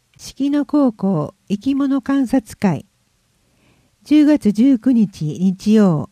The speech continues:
午前十時から正午。テーマ、用水路の生き物たち。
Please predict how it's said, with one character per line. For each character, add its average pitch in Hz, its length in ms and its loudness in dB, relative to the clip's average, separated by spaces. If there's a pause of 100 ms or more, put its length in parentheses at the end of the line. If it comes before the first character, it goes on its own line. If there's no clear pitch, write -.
(100)
午 214 220 0
前 190 220 2
十 240 240 2
時 196 140 0
か 151 160 -6
ら 131 200 -6
正 180 320 0
午。 143 300 -8 (840)
テ 269 180 2
ー 202 60 4
マ、 151 280 -4 (340)
用 247 220 2
水 294 240 0
路 190 180 2
の 156 120 -2
生 156 120 -6
き 226 100 -2
物 214 260 2
た 147 160 -4
ち。 - 200 -16